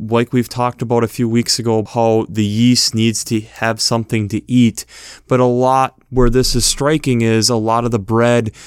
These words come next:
that would have been talked about here is, was unleavened bread. It was bread that didn't have to rise. So in a way, with having it rise, it was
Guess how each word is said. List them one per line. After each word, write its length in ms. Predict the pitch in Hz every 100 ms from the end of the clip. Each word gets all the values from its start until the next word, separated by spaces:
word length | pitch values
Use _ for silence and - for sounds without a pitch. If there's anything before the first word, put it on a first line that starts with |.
| - -
that 160 | 117
would 160 | 113 120
have 80 | 107
been 160 | 110
talked 380 | 104 127 135 -
about 240 | 120 113 107
here 400 | 113 107 107 -
is, 400 | 107 104 98 -
was 300 | 107 104 - 120
unleavened 580 | 131 131 117 107 104
bread. 300 | 98 107 101
It 80 | 104
was 180 | 110 104
bread 300 | - 120 113
that 140 | 110
didn't 240 | 120 120 123
have 260 | 113 113
to 100 | -
rise. 420 | 104 104 104 101 -
So 280 | 113 107 - - -
in 120 | - 113
a 80 |
way, 380 | 110 120 123 123
with 300 | 110 110 104
having 420 | - 120 117 120
it 180 | 110 101 -
rise, 600 | 104 110 127 120 107 107
it 140 | 104
was 460 | 110 107 101 -